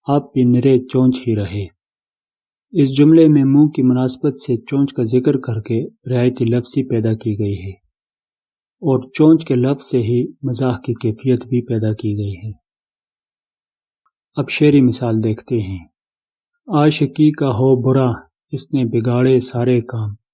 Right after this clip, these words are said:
ہم تو اے بی میں رہے، اغیار بی اے ہو گئے۔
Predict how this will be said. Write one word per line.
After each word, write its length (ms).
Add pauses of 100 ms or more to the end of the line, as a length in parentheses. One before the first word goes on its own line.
(580)
ہم 220
تو 100
اے 300
بی 240
میں 160
رہے، 400 (260)
اغیار 520
بی 400
اے 100
ہو 280
گئے۔ 320